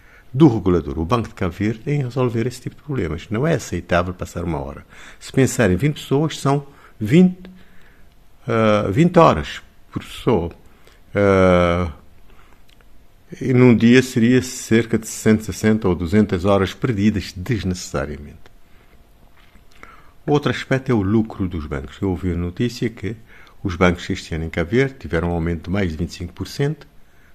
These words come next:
do lucro, uma coisa incrível,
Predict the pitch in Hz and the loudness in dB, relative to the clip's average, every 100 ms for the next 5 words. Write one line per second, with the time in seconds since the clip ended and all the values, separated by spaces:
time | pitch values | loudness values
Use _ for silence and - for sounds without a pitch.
0 | - 101 151 147 113 107 151 180 - - | -6 6 8 10 8 4 0 -4 -8 -20
1 | _ - - - - 92 - 85 101 110 | _ -20 -20 -12 -4 0 2 2 2 2
2 | 117 101 147 | 0 2 -2